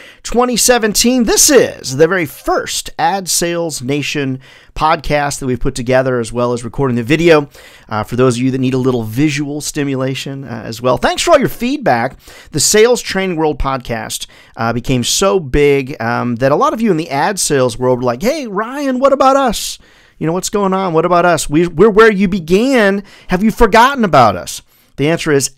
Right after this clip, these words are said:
absolutely not. Are you kidding me? Media is what I do.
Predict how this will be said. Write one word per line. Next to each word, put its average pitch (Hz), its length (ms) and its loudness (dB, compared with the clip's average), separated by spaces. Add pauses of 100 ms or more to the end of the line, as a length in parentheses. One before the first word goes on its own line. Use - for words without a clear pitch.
absolutely 190 580 -2
not. 123 240 -4
Are 113 60 -10
you 110 160 -8
kidding 175 380 -4
me? - 220 -10 (320)
Media 226 580 4
is 190 300 4
what 151 160 2
I 147 140 2
do. 147 460 -2